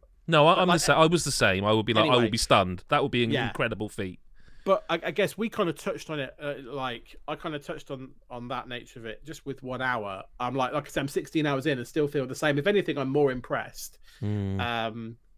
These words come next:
Speaker 2: given where the story's going.
Speaker 1: What do you think of the Sujimon stuff? You, you've seen that now,
Speaker 2: So,
Speaker 1: right?
Speaker 2: yeah, so ga-, yeah, so
Speaker 1: And how many hours did you spend on it so far?
Speaker 2: <laughs> So, so,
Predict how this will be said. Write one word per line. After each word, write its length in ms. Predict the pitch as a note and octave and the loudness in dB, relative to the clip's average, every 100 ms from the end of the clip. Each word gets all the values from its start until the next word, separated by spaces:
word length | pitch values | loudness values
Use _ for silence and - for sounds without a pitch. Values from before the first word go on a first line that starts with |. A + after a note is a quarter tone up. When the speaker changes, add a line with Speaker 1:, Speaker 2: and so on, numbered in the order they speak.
| - | -2
Speaker 2:
given 480 | D3 C3 A#2+ A#2 A2 _ _ _ _ _ _ _ _ _ _ _ - | 0 2 -2 -4 -10 _ _ _ _ _ _ _ _ _ _ _ -2
where 200 | C#3 C3+ | 2 2
the 80 | B2 | -2
story's 440 | - D#3 B2 A2 | 0 0 0 -4
going. 400 | G2+ G2 G2 G#2+ - - - - | -8 -10 -10 -14 -20 -20 -20 -2
Speaker 1:
What 120 | B2+ | 0
do 80 | D3 | 0
you 60 | D#3 | 0
think 240 | E3 D3+ | 0 0
of 80 | D3+ | 0
the 60 | |
Sujimon 520 | C#3+ D3+ C#3 A2 G#2 G2 | 2 2 2 2 0 0
stuff? 260 | G2 F2 | 0 0
You, 140 | A2 A#2+ | -4 -4
you've 140 | A#2 | -4
seen 220 | - B2 | -2 0
that 160 | G#2+ F#2 | 0 -2
now, 80 | F2+ | 4
Speaker 2:
So, 140 | G3 | 6
Speaker 1:
right? 80 | F#3 | 10
Speaker 2:
yeah, 140 | F#3+ D#3+ | 10 8
so 220 | G3 F3 | 6 4
ga-, 360 | D#3+ G#3 A3 F#3 | 6 6 6 4
yeah, 240 | D3+ F#3 | -2 -2
so 320 | - F#3+ D3 - - - - | 4 4 4 -4 -20 -20 -2
Speaker 1:
And 160 | C3 B2+ | 0 4
how 120 | C#3+ | 4
many 160 | C#3+ C3+ | 4 6
hours 320 | C3+ B2+ A2 | 6 6 4
did 160 | A#2 G#2+ | 0 -2
you 60 | |
spend 340 | G#2 - A#2 G2+ | -2 2 2 2
on 100 | F2+ | 0
it 180 | F2+ - | -2 -6
so 220 | - G2+ | 0 0
far? 420 | - G#2 A3+ A#2 - | 2 10 10 10 0
Speaker 2:
<laughs> 60 | - - - | -20 -16 -2
So, 260 | F3+ B2+ G#2 - - | 2 2 0 -8 -18
so, 360 | - D#3 A#2 | -6 -4 -4